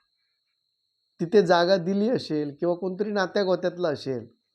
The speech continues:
आणि त्या जागेत राहत असेल आणि तिथे नाग रूपात तो भाग असतो आणि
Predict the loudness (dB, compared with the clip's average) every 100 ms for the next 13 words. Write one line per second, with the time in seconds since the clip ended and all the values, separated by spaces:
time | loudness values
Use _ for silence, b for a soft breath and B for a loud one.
0 | _ _ _ _ _ _ _ -8 -4 0
1 | 2 2 0 -2 -2 -2 -4 -10 -12 -18
2 | _ _ _ _ _ _ _ _ _ _
3 | _ _ _ _ _ _ _ _ _ _
4 | _ _ _ _ _ -4 0 2 0 -2
5 | -10 _ -10 0 2 4 2 2 2 0
6 | 0 -2 -2 -8 _ _ _ _ _ _
7 | _ _ _ _ _ _ _ _ _ _
8 | _ 0 2 2 0 -2 -12 -14 -16 _
9 | _ _ _ _ _ _ _ _ _ _
10 | _ _ -12 -10